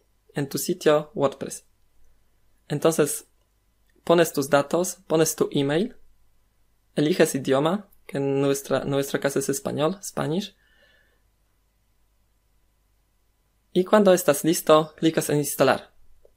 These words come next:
Una vez cuando la instalación va a terminarse, ya puedes entrar al panel de WordPress, donde puedes diseñar tu página.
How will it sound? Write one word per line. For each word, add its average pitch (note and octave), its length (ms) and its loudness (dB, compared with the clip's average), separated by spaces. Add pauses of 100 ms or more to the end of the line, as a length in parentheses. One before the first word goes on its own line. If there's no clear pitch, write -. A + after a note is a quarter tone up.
(1080)
Una G#3 240 0
vez F3+ 220 -2
cuando D3+ 340 4
la C#3+ 120 4
instalación D3 520 2
va D#3+ 60 4
a D3+ 40 2
terminarse, C#3+ 840 -2 (340)
ya E3+ 340 0
puedes E3 320 0
entrar E3+ 380 2
al C#3+ 160 2
panel E3 340 4
de C#3 280 2
WordPress, C#3+ 680 0
donde D3 220 -2
puedes F3 300 2
diseñar D#3 400 0
tu F#3+ 100 -8
página. D#3 540 -4